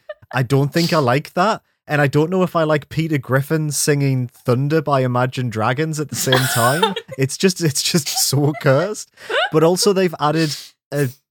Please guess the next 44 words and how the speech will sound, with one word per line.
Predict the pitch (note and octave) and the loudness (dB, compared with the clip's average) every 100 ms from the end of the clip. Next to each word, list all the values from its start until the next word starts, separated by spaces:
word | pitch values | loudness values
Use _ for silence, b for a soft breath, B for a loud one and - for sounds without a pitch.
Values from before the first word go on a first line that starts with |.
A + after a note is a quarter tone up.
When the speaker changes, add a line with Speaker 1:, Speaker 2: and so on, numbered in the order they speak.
| - | -6
Speaker 1:
jam | B2+ A#2 C#3+ E3+ | 0 0 0 -2
mode, | F3 G3+ B3+ | 0 0 -2
which | - F3 | -4 -4
is | C3+ | -4
basically | - C3 D#3 E3+ - E3 C#3 | -2 0 0 -4 -6 -6 -6
Fuser, | - - G#2+ B2+ C#3+ F#3+ A3 | -10 -8 -4 -2 -2 -4 -6
which | F3 - | -8 -6
was | C3 | -4
one | A#2 C#3 | -4 -2
of | |
my | C#3 | -2
favorite | A#2+ - A2 A#2 B2+ C#3 C3 | -4 -6 -2 -2 -2 -4 -6
of | A#2+ | -4
their | B2 A#2+ | -2 -2
games, | A2+ A#2 E3+ F3 C#3 | 0 0 0 -4 -2
where | B2+ | -2
you | A#2+ | -2
could | - B2 b b _ | -2 -4 b b _
mash | A#2 C3+ C#3 A3+ | 0 0 0 -4
different | C3 B2+ - C#3 C3 - | -4 -4 -2 -2 -2 -6
tracks | - B2 C3+ - - | -6 -4 -4 -6 -6
from | D3 B2 | -6 -6
popular | - B2 C#3 B2+ | -6 -6 -4 -2
songs | - C3 B2+ A#2+ | 0 0 -2 -4
together | A#2 A#2 A#2+ D3 C#3 b b | -6 -4 0 0 -2 b b
and | B2+ A#2+ | -2 -2
adjust | - B2+ - | 0 -2 -2
the | C#3 | -2
B | C3+ C3 | -2 -2
P | - A2 | -4 -2
M | B2 C#3 | 0 0
and | C3+ | 0
the, | A#2+ A2 _ | -2 -4 _
and | A#2 A2 | -8 -6
the | |
tone. | - - A#2+ D3 F3 - _ _ _ | -6 -6 -2 -2 -4 -10 _ _ _
And | C#3 B2 - _ _ _ - | -4 -4 -6 _ _ _ -4
that | C#3+ | -2
was | D#3 | 0
incredible, | D3+ - C3+ D#3 F3+ F3 | -2 0 0 2 2 2
and | C#3+ | 0
that | C#3 | 0
game | D3 C#3 | 0 2
died | B2 B2+ C3+ | 2 4 2